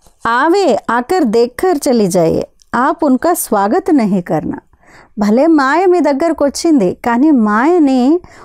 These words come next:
వచ్చినా కానీ మీరు స్వాగతం చేయకండి, దగ్గరికి పిలవకండి, వదిలేసేయండి. "ఉన్కో పాలనా నహీ కర్నా,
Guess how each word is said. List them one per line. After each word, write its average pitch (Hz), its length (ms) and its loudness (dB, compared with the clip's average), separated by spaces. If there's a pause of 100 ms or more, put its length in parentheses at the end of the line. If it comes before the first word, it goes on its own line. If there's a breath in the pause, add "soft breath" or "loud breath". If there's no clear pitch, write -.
(160 loud breath)
వచ్చినా 330 400 0
కానీ 349 300 2
మీరు 349 200 2
స్వాగతం 294 560 0
చేయకండి, 269 560 0 (320)
దగ్గరికి 233 440 -2
పిలవకండి, 294 640 -2 (300)
వదిలేసేయండి. 220 840 0 (720 loud breath)
"ఉన్కో 339 340 0 (120)
పాలనా 240 340 2
నహీ 302 340 2
కర్నా, 180 460 -2